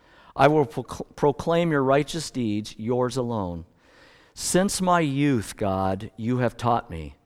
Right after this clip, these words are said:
and to this day I declare your marvelous deeds, even when I'm old and gray. Do not forsake me, my God, till I declare your power to the next generation, your mighty acts to all who are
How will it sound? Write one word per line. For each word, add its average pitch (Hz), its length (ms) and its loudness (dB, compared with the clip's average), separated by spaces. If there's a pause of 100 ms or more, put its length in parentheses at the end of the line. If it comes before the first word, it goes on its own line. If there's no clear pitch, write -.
(160)
and 117 220 -2
to 180 200 0
this 170 280 0
day 107 340 0
I 104 140 0
declare 139 500 -2
your 123 160 -2
marvelous 123 760 2
deeds, 85 520 -8 (520)
even 185 360 2
when 160 140 4
I'm 123 200 4
old 170 600 4 (540)
and 139 140 0
gray. 95 380 -2 (1300)
Do 175 280 4
not 160 220 2
forsake 143 640 0
me, 110 80 -6
my 90 180 -4
God, 92 400 -4
till 107 200 -4
I 104 100 0
declare 143 500 -2
your 131 160 -2
power 107 400 0
to - 160 -14
the 104 100 -2
next 117 360 -4
generation, 78 760 -8 (380)
your 113 160 -2
mighty 127 440 2
acts 117 300 0
to 117 160 -4
all 147 540 4
who 123 220 -4
are 117 460 2